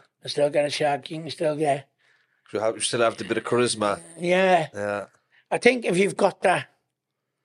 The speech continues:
Speaker 1: how many fucking muscle mutts are out there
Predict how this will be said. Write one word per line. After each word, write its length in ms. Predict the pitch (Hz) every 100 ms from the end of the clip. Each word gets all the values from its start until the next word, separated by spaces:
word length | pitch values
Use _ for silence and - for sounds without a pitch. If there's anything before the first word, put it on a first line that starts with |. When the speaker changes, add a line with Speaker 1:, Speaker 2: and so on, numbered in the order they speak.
| _
Speaker 1:
how 160 | - 208
many 200 | 214 208
fucking 560 | 185 208 - 190 170 156 _
muscle 420 | 208 170 170 - 196
mutts 320 | 175 156 -
are 100 | 151
out 220 | 160 143
there 340 | 165 147 135